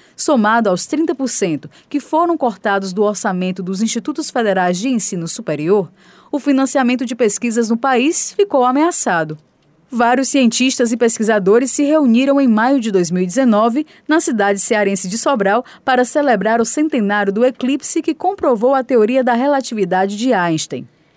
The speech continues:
E nesse evento, que foi organizado pela S B P C, todos os cientistas foram unânimes na defesa da ciência e das pesquisas feitas nas universidades públicas brasileiras. A professora da U F C, Cláudia Linhares,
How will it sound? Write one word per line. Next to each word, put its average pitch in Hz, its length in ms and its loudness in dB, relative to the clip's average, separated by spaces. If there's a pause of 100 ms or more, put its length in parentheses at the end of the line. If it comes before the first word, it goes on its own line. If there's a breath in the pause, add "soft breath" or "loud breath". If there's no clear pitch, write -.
(180 soft breath)
E 262 80 4
nesse 294 320 4
evento, 202 480 0
que 190 100 -8
foi 226 180 2
organizado 196 640 0
pela 262 400 0
S 202 220 0
B 190 120 0
P 151 120 -8
C, 226 340 0 (460 soft breath)
todos 285 420 0
os 311 120 0
cientistas 277 760 -2
foram 254 500 0
unânimes 247 800 0 (220 loud breath)
na 202 120 -2
defesa 190 380 0
da 180 140 -2
ciência 277 640 0 (200 soft breath)
e 392 60 0
das 311 220 0
pesquisas 262 580 -2
feitas 233 420 0
nas 214 220 -2
universidades 233 840 -2
públicas 294 540 -2
brasileiras. 254 880 -2 (480)
A 175 100 -4
professora 208 560 0
da 220 140 0
U 220 60 2
F 214 180 -4
C, 214 220 0
Cláudia 220 360 0
Linhares, 185 560 -2